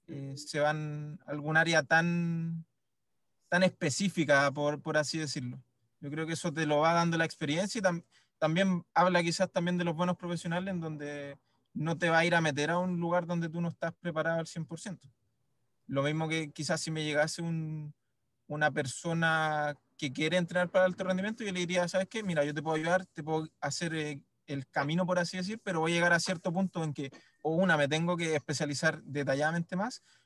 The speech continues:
o derivar". Entonces, yo creo que eso es, es súper clave, porque obviamente está, está en juego,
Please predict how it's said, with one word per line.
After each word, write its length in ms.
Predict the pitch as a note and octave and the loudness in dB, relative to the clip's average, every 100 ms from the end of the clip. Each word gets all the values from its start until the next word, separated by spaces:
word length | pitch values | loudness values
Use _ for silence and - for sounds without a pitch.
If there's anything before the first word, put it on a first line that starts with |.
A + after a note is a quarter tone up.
| _ | _
o 320 | F3 F#3+ A#3 - | 4 6 4 2
derivar". 480 | D#3 G3+ A3 - - _ _ _ _ _ | 2 4 2 0 -6 _ _ _ _ _
Entonces, 1000 | C#3+ C3 - E3 D#3+ - E3 D#3+ D#3+ D#3 D#3+ E3+ _ _ - | -8 -6 -2 -2 -2 -2 0 0 0 0 -2 -6 _ _ -12
yo 280 | D3 E3 D#3 | -10 -6 -4
creo 300 | E3+ F3 E3+ | 2 2 2
que 380 | E3+ F3 - F#3+ | 0 -2 -2 -2
eso 260 | - G3+ | 0 2
es, 340 | G3 G3 F#3+ F3+ | 4 4 2 -2
es 100 | - | -4
súper 300 | F#3 F#3+ F3 | -2 -4 0
clave, 380 | F#3+ D#3 - - _ _ _ _ | 4 4 2 -8 _ _ _ _
porque 220 | - C3 D#3 | -16 -4 0
obviamente 840 | D#3 D#3+ D#3+ E3 D#3 D3+ C#3+ B2+ - _ | 2 0 0 -2 0 0 -2 -4 -12 _
está, 840 | C3 - D#3 D3 C#3 C3+ C3 C3+ - _ _ _ _ _ - | -14 -2 4 4 4 0 -4 -8 -16 _ _ _ _ _ -10
está 300 | C3 - D3+ | -6 0 0
en 60 | |
juego, 680 | C3+ E3+ E3 D#3 D3 C#3 | 2 2 4 6 6 2